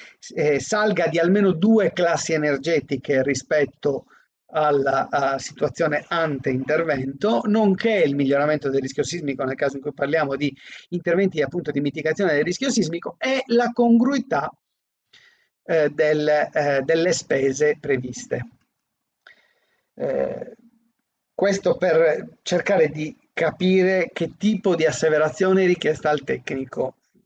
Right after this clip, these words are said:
Sicuramente in questa asseverazione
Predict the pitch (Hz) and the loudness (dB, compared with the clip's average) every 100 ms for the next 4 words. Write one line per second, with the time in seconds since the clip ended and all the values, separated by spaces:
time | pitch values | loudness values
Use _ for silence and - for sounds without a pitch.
0 | _ - - 175 185 190 202 202 143 131 | _ -14 -10 -4 0 2 2 2 0 -4
1 | 123 135 135 - _ _ 143 139 135 147 | -6 -6 -6 -8 _ _ -20 -18 -14 -12
2 | 143 - 208 180 - - 127 - - 165 | -6 0 0 0 -4 -4 -2 -2 -4 0
3 | 165 190 214 - 202 156 165 214 226 | 2 2 0 0 2 4 4 2 -2